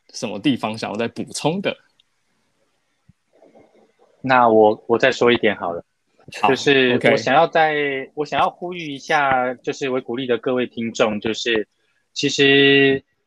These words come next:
Speaker 2: 政治没有这么困难，就是说，其实实际上我还蛮呼吁，就是大家要去了解它，去关心它，因为这个东西，政治就是众人的事情，就像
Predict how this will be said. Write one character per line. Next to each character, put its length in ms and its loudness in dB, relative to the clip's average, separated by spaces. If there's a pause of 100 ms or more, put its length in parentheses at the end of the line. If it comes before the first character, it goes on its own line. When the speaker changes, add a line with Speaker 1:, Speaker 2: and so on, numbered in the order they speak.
(1120)
Speaker 2:
政 200 -6
治 200 -4
没 120 -4
有 160 -2
这 160 -8
么 220 -4
困 360 -6
难， 240 -12
就 140 -6
是 180 -6
说， 280 0
其 120 -10
实 100 -6
实 140 -8
际 140 -8
上 280 0
我 60 -4
还 200 -2
蛮 200 -2
呼 220 -4
吁， 100 -6
就 140 -6
是 160 -8
大 180 0
家 340 0 (300)
要 100 -2
去 160 -4
了 180 -2
解 200 -8
它， 300 -4
去 100 -8
关 220 -6
心 280 -12
它， 240 -6
因 80 -6
为 180 -4 (280)
这 120 -6
个 60 -4
东 160 -2
西， 200 -6
政 220 -4
治 120 -4
就 100 -2
是 120 -2
众 220 -4
人 120 -6
的 100 -6
事 180 -8
情， 280 -14
就 100 -2
像 280 0